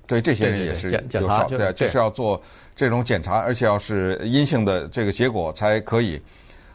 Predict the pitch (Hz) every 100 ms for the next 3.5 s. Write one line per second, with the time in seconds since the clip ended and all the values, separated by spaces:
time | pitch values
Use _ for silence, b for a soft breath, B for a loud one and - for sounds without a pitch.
0 | B B 147 147 226 196 135 123 165 160
1 | 127 104 156 135 120 127 104 107 139 147
2 | 131 135 139 120 - 196 135 95 87 127
3 | 135 98 98 101 92